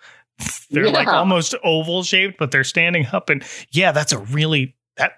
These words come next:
Speaker 1: that's it. You nailed it.
Speaker 2: Did you notice that his eyes seem to kind of be inside out? Like he's got the s-, like he's got the, the sclera are blue, and then the pupils are white.
Speaker 1: I didn't notice that. Hang on a
Speaker 2: It's
Speaker 1: second.
Speaker 2: very
Speaker 1: Oh my goodness, you're right.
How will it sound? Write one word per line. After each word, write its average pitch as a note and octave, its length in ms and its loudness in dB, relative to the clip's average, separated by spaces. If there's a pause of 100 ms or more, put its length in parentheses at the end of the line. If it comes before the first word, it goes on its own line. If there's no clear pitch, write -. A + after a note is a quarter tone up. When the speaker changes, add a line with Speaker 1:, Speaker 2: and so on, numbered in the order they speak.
Speaker 1:
that's D3 240 0
it. F3 320 0
You F#3 80 0
nailed E3+ 320 0
it. - 160 -14 (720)
Speaker 2:
Did B3 160 -10
you D#4 100 4
notice D#4 280 2
that C#4 100 -2
his F3 180 0
eyes F#3 320 -2
seem F#3 140 -8
to D#3 80 -2 (120)
kind G3 120 0
of G3 100 -4
be C3 160 -4
inside B2 460 0 (180)
out? - 420 0 (600)
Like C3+ 240 2
he's D3 160 0
got F#3 200 0
the D#3 60 -2
s-, - 200 -8 (160)
like E3 240 0
he's D#3 160 -2
got E3+ 220 0 (120)
the, C#3+ 260 2
the C#3 100 2
sclera D3+ 600 2
are D#3+ 180 2
blue, C#3+ 520 0
and B2 180 -6
then C#3 140 -2
the - 100 -4 (220)
pupils D3+ 400 0
are A#2+ 80 2
white. G#2 420 0 (400)
Speaker 1:
I B2 120 2
didn't C3+ 500 0
notice - 380 -2
that. G#2 200 -6
Hang E3 260 0
on E3+ 140 4
a D3 40 0
Speaker 2:
It's - 120 -2
Speaker 1:
second. - 300 -4
Speaker 2:
very - 100 -8 (1800)
Speaker 1:
Oh F#3 120 2
my E3+ 140 2
goodness, F#3 420 0
you're A#2+ 100 -4
right. E3 380 0